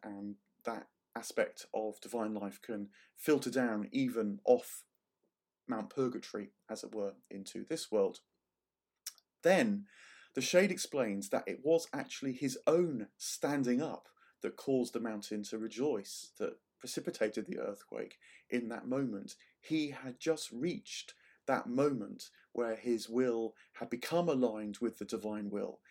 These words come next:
He explains he's been on Mount Purgatory for many hundreds of years. And Dante is absolutely delighted at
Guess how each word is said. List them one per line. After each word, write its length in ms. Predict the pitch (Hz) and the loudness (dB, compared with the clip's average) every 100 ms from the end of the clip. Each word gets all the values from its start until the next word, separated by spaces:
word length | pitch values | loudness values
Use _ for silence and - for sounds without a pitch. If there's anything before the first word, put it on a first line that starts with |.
| - _ | -20 _
He 80 | - | -14
explains 360 | - 131 127 | -4 0 0
he's 140 | 113 101 | 0 -4
been 360 | - 135 131 - | 2 2 2 0
on 160 | 110 | -6
Mount 200 | 113 - | -6 -4
Purgatory 400 | 123 113 104 107 | 0 0 -2 -6
for 120 | 104 | -4
many 320 | 107 135 139 120 | -4 -2 -2 -2
hundreds 460 | 123 113 107 - | -6 -6 -8 -6
of 180 | 101 98 | -8 -6
years. 540 | 131 147 - - - - _ - - - - _ - | -6 -6 -8 -8 -12 -16 _ -20 -20 -20 -20 _ 0
And 120 | 131 | 6
Dante 560 | 190 226 208 123 104 - | 8 8 6 6 4 2
is 220 | 120 120 147 | 0 0 -4
absolutely 840 | 165 - - 143 123 - 117 104 | -4 -6 -4 0 0 -2 -6 -6
delighted 720 | 107 107 131 139 - - 69 - | -6 -4 -6 -8 -10 -10 -10 -14
at 160 | - | -14